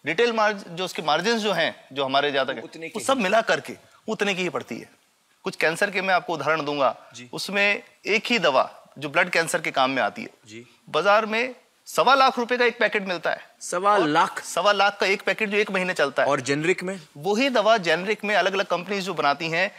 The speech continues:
Speaker 1: एक दस हज़ार दो सौ में बेचती है, एक आठ हज़ार आठ सौ में बेचती है और एक साढ़े छः हज़ार में बेचती है।
Speaker 2: मतलब ये आपका ये कहना है कि आपके ये प्रयास से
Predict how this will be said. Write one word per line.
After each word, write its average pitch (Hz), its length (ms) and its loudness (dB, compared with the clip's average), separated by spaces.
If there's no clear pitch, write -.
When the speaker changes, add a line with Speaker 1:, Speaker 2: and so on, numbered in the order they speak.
Speaker 1:
एक 180 300 -4
दस 123 200 -2
हज़ार 151 140 4
दो 160 140 -2
सौ 175 120 -6
में 170 120 -2
बेचती 160 320 -6
है, 160 140 -4
एक 175 200 -2
आठ 151 220 4
हज़ार 151 200 4
आठ 156 140 4
सौ 165 120 -6
में 160 140 -2
बेचती 151 300 -6
है 160 160 -2
और 180 120 2
एक 180 80 -4
साढ़े 117 240 2
छः 123 120 -2
हज़ार 113 240 0
में 120 100 -12
बेचती - 380 -16
है। - 240 -6
Speaker 2:
मतलब 226 340 0
ये 208 160 0
आपका 202 400 2
ये 240 120 0
कहना 185 400 2
है 165 280 0
कि 190 140 -8
आपके 127 380 0
ये 151 100 0
प्रयास 131 400 2
से 107 420 -6